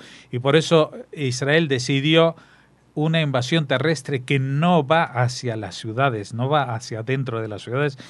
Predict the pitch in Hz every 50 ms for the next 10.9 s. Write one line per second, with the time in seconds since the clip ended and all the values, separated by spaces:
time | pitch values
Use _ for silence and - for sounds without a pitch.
0 | - - _ - 120 135 123 123 147 117 - - 131 - - 175 139 117 110 113
1 | 117 110 110 110 110 110 110 123 123 113 117 127 127 127 120 113 117 113 117 120
2 | 147 139 - 143 127 127 - - - - _ - 131 123 131 127 127 127 127 123
3 | 123 - 143 143 135 127 - 151 131 127 - 147 123 127 - 127 123 127 123 110
4 | - - 139 131 127 123 - 131 123 123 123 120 117 113 117 135 143 135 131 123
5 | 117 107 - - 123 120 123 139 139 139 143 151 165 175 175 - - - - -
6 | - - - - _ - 123 120 120 123 123 - - _ _ _ _ _ _ _
7 | _ _ _ _ - 165 143 135 135 131 131 127 127 139 - - - - 170 180
8 | 180 - - - 170 165 180 190 190 196 190 - - - - 139 143 123 - -
9 | 143 139 147 160 170 190 196 202 - - _ _ _ _ _ _ _ _ _ _
10 | _ _ - 156 - - - 220 208 156 123 107 104 104 95 - - -